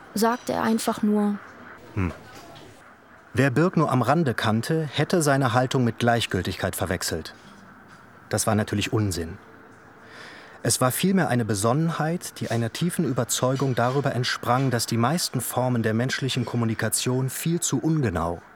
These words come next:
Speaker 2: und weitestgehend unnütz waren. Lediglich leere Geschäftigkeit, Ersatzhandlungen, Spiele. Auf der Quantenebene existiert Wirklichkeit nur, wenn wir sie beobachten,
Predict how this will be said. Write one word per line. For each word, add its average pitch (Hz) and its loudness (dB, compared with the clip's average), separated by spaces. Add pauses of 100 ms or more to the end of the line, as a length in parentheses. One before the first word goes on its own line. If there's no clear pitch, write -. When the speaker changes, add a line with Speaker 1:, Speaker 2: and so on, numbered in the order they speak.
(280)
Speaker 2:
und 104 0
weitestgehend 113 0
unnütz 135 0
waren. 85 -4 (1160)
Lediglich 131 2
leere 120 4
Geschäftigkeit, 107 -2 (640)
Ersatzhandlungen, 92 0 (680)
Spiele. 113 -2 (2000)
Auf 104 -4
der 107 -2
Quantenebene 113 -2
existiert 123 2
Wirklichkeit 123 -2
nur, 131 4 (640)
wenn 113 0
wir 120 4
sie 113 -4
beobachten, 117 -4